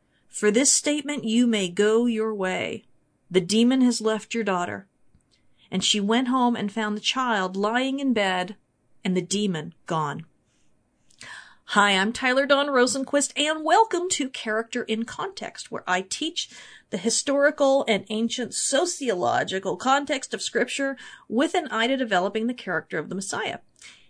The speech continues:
If you prefer written material, I have five years' worth of blog at the ancient bridge dot com, as well as my six books available on Amazon,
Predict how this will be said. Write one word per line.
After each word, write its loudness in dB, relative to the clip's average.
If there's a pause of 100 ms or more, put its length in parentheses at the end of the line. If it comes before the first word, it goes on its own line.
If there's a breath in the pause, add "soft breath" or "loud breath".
(140 loud breath)
If 0
you -2
prefer 0
written -2
material, -4
I 0
have -4
five -2
years' -6
worth 2
of -2
blog 0 (380 soft breath)
at -2
the 0
ancient 2
bridge -2
dot 0
com, -2 (720 loud breath)
as 6
well 6
as 0
my 2
six 0
books -2
available 0
on -2
Amazon, -2